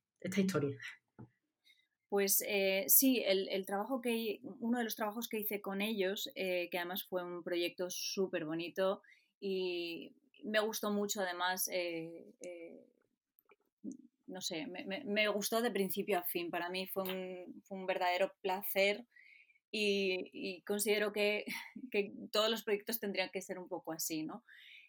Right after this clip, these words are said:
Speaker 2: Eh, fue el de Tierra sin ellas, que trata, pues, son las historias de, de tres mujeres, eh,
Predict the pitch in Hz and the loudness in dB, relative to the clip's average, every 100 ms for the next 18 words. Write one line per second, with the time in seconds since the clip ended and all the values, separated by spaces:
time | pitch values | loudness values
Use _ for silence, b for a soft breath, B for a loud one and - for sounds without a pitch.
0 | b - 208 208 202 202 202 - 220 226 | b 2 6 8 8 6 4 0 2 2
1 | 208 202 202 214 - 202 226 233 233 311 | 2 4 4 2 -2 -2 0 0 0 0
2 | - 208 196 185 185 202 202 202 - - | -2 -4 2 2 4 2 2 -2 -2 -4
3 | 208 208 208 214 202 202 - 202 214 214 | -2 -4 -2 -2 0 0 0 2 2 0
4 | - b b b 196 196 185 180 180 - | -2 b b b -2 2 4 2 0 -4
5 | 185 190 185 202 208 214 202 - 226 214 | -2 0 0 0 -2 -2 -2 -2 -2 0
6 | 226 233 202 180 175 175 | 0 -2 -4 -4 -6 -8